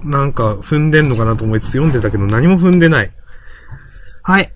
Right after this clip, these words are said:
えーと、連載三周年突破テレビアニメに堂々登場ということで、三周年突破、あー、もう同じこと書いてあるな。えーと、関東から鬼滅の刃。はい。対赤座戦火境炭治郎の刃は届くのか。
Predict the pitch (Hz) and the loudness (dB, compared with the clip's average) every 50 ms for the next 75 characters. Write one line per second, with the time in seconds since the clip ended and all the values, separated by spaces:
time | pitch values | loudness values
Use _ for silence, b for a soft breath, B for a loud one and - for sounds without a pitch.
0 | - 160 165 170 165 165 165 - 160 160 165 160 160 160 165 175 185 196 208 196 | -6 -2 0 0 0 0 0 0 0 0 0 0 0 0 0 0 2 0 0 0
1 | - 220 214 202 - - 208 208 220 220 220 214 214 214 202 - - - 220 208 | -2 -2 -2 -2 -2 -2 -2 -2 0 0 0 0 0 0 -2 -4 -4 -2 0 0
2 | 190 170 151 143 139 143 - - - 160 - 170 160 165 170 170 165 175 175 175 | 0 0 0 -2 -4 -6 -6 -4 -4 -2 -2 0 0 0 0 0 0 -2 -2 0
3 | 170 160 139 123 117 113 113 131 139 147 151 151 135 120 - 131 127 127 120 131 | 0 -2 -2 -2 -2 -2 -2 -2 -2 -2 -2 -2 -2 -4 -4 -4 -4 -4 -4 -4
4 | 127 120 120 113 107 - 113 110 135 135 139 147 127 113 104 131 - - 143 151 | -4 -4 -4 -4 -4 -4 -6 -8 -6 -4 -4 -4 -4 -4 -6 -8 -8 -6 -4 -4
5 | 160 156 - 160 156 156 156 156 - 165 160 - - - 123 131 127 120 117 113 | -4 -4 -4 -4 -4 -4 -4 -4 -4 -6 -6 -8 -8 -8 -6 -4 -4 -2 -2 -2
6 | 110 113 123 135 147 160 - 165 151 127 120 110 104 104 95 92 95 90 92 - | -2 -2 -2 -2 -4 -4 -6 -8 -8 -6 -4 -4 -4 -4 -4 -6 -6 -8 -10 -10
7 | 104 110 107 110 107 135 151 170 165 170 165 165 151 123 104 98 - 117 131 139 | -8 -8 -6 -6 -4 -2 0 0 0 0 0 0 -2 -4 -4 -4 -4 -4 -6 -6
8 | - - 143 139 139 135 127 110 92 - - - - 135 127 - - - 139 135 | -6 -6 -6 -4 -2 -2 -2 -2 -4 -6 -8 -6 -4 -4 -4 -4 -8 -12 -14 -16
9 | - - - - - - - - - - - - - - - - - - - - | -16 -18 -20 -20 -20 -20 -20 -20 -20 -20 -20 -20 -20 -20 -20 -20 -20 -20 -20 -20
10 | - - - - - - - - - - - - - - - - - - - - | -20 -20 -20 -20 -20 -20 -18 -18 -18 -16 -16 -16 -16 -16 -16 -16 -16 -16 -16 -18
11 | - - - - - - - - b b b b b b b b b b b b | -20 -20 -20 -20 -20 -20 -20 -20 b b b b b b b b b b b b
12 | b - - 170 185 180 131 110 - - - 113 110 - - 127 135 135 139 143 | b -6 0 0 2 0 0 -4 -8 -12 -12 -12 -10 -8 -6 -6 -6 -4 -4 -4
13 | 135 135 131 - - 139 135 131 127 123 - - 107 - - - 143 139 127 117 | -4 -4 -6 -6 -6 -6 -6 -6 -6 -8 -8 -10 -10 -8 -6 -6 -4 -4 -4 -4
14 | 139 143 147 147 127 117 110 101 98 98 98 98 101 98 95 90 92 90 127 127 | -4 -4 -2 -2 -2 -2 -2 -2 -2 -2 -2 -2 -4 -4 -4 -6 -6 -6 -4 -4
15 | 151 143 147 127 101 90 - - | -4 -2 -4 -6 -6 -8 -10 -16